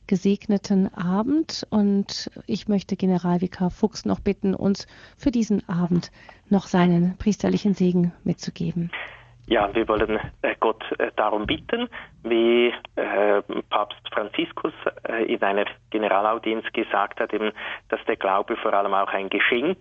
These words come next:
Speaker 2: ist, das wir empfangen haben. Aber er sagt dann auch, aber um Früchte zu tragen, erfordert die Gnade Gottes immer unsere Offenheit gegenüber Gott,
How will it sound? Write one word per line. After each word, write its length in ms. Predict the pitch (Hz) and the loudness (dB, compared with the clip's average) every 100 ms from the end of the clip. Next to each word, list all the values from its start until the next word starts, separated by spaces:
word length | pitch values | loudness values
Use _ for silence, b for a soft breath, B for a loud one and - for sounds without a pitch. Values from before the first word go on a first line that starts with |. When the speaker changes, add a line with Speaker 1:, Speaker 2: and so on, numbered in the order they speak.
| - - | -6 -4
Speaker 2:
ist, 200 | 214 - - | -4 -4 -6
das 160 | 127 - | -6 -4
wir 120 | 113 | -2
empfangen 640 | 107 101 - 98 113 151 143 | -4 -4 -6 -4 -4 -4 0
haben. 400 | 123 131 196 214 B B B B | 0 0 -4 -4 B B B B
Aber 160 | - 123 | -2 0
er 80 | 120 | 0
sagt 200 | 120 117 | -2 -2
dann 120 | 123 | 0
auch, 200 | 117 127 - | 2 0 0
aber 220 | 131 147 | -2 -2
um 120 | 135 127 | -4 -2
Früchte 440 | - 208 - - - | -2 -2 -2 -4 -2
zu 80 | 143 | -4
tragen, 480 | - 107 123 - | 0 0 2 0
erfordert 640 | 120 107 - 110 - 127 - | -2 -2 0 -2 -2 -6 -4
die 100 | 120 | -8
Gnade 460 | - 107 104 107 | -2 0 0 0
Gottes 380 | 104 110 - 117 - | 0 -2 -2 -4 -2
immer 360 | 117 123 117 | -2 0 0
unsere 420 | 123 110 120 113 - - | -2 0 0 0 0 -2
Offenheit 840 | 196 - 170 139 101 95 95 - | -2 -4 -4 0 0 0 -4 -4
gegenüber 480 | 110 107 101 107 104 | -2 0 0 0 0
Gott, 280 | 104 - | -2 -4